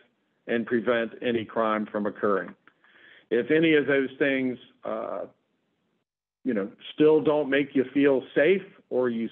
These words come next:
see things that are unsafe, uh, we want you to give us a call. We want to talk to you about that.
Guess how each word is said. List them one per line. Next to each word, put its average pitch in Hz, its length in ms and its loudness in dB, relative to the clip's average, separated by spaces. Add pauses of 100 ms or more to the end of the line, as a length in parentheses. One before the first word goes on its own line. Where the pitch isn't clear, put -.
(160)
see 151 180 0
things 143 380 0
that 113 120 2
are 101 140 2 (100)
unsafe, 170 480 2 (680)
uh, 120 140 2
we 123 160 2
want 139 300 0
you 143 80 -2
to 127 100 2
give 120 200 2
us 127 160 0
a 131 40 -6
call. 120 380 4
We 117 100 2
want 123 240 0
to 120 40 -2
talk 113 340 0
to - 60 -10
you 107 120 -4
about 87 320 -10
that. - 280 -12